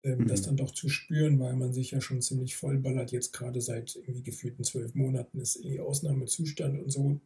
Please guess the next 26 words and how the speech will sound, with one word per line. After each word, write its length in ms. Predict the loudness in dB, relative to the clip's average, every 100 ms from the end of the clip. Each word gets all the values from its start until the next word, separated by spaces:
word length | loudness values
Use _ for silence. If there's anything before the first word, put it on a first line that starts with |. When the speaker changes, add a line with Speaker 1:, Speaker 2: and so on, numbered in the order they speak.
| -10
Speaker 1:
Das 280 | -2 0
fällt 280 | 0 -2 -2
immer 160 | 0 0
noch 200 | 0 0
mal 160 | 0
schwieriger, 500 | -2 -2 -2 -2 -2
runterzukommen, 1000 | -2 2 2 4 2 0 0 2 2 2 -4 _ _ _ _ _ _ -2
Speaker 2:
Mhm. 300 | 2 2 0
Speaker 1:
wenn 80 | 0
man 140 | 0
sich 180 | -2 -6
quasi 280 | -2 0 2
nur 100 | 2
noch 140 | 2
zwischen 300 | -2 -4 0
Homeschooling, 760 | 4 4 4 2 2 2 0 -6 _ _ _ _
Hausarbeit, 800 | 0 2 2 0 -2 -2 -4 -8 _ _ _ _ _
Schule, 260 | -2 2 2
Beruf, 480 | 2 0 2 2
keine 280 | 0 -2 -2
Ahnung 220 | -2 -4 -2
was, 160 | -4
alles 220 | -4 -2
abwechselt, 560 | -2 -6 -8 -2 0 0
so, 160 | 0 0
ne? 180 | -2